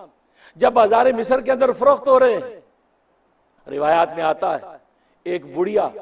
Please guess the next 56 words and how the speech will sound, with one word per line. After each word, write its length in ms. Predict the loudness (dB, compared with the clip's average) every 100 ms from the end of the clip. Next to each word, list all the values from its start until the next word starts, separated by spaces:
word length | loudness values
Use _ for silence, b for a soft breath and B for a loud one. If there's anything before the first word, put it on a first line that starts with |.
| -20 _ _ _ _ -12
एक 280 | -10 -10 -10
बुढ़िया 360 | -8 -6 -8 -10 -20 _
वो 100 | -10
एक 200 | -8 -8 -8
ऊन 220 | -12 -12
की 140 | -14
गट्टी 340 | -10 -10 -10 -8
लेकर 260 | -8 -8
वो 160 | -4 -6
भी 120 | -4
लाइन 240 | -6 -6 -8
में 60 |
लगी 240 | -8 -8 -10
हुई 180 | -14
है। 120 | -16 -18 _ _ _ _ _ _ _ _ _
लोगों 260 | -18 -14 -12
ने 100 | -10
कहा, 120 | -10
"तुम 200 | -10 -16
क्यों 120 | -16 -14
खड़ी 240 | -12 -12
हो?" 80 | -12
कहा, 180 | -10 -8
"मैं 200 | -8 -12
भी 100 | -12
यूसुफ 280 | -14 -12 -12
को 80 | -12
खरीदने 460 | -10 -10 -12 -12
आई 140 | -12 -14
हूँ।" 140 | -20 _ _ _ _ _ _ _
कहा 180 | -12 -10
कि, 180 | -6 -8
"यूसुफ, 380 | -8 -14 -12 -14 _ B B -12
बड़े 240 | -6 -6
बड़े 200 | -6 -8
वुज़रा, 400 | -8 -12 -6 -4
उमरा 440 | -4 -4 -10 -10 -10
के 120 | -10
ख़जाने 400 | -12 -8 -8 -10
खुले 260 | -14 -10 -10
हुए 240 | -10 -16
हैं, 140 | -18 -20 b b
इस 140 | -12 -12
खूबसूरत 400 | -10 -10 -8 -10
हसीन 280 | -10 -14 -12
और 60 |
जमील, 540 | -14 -14 -12 -14 -16 -20 b b
हसीन 220 | -10 -10
और 60 | -10
जमील 240 | -10 -10
गुलाम 320 | -6 -6 -6
की 140 | -10 -14
कीमत 320 | -12 -12 -10
लग 180 | -10 -10
रही 200 | -8 -8
है 180 | -8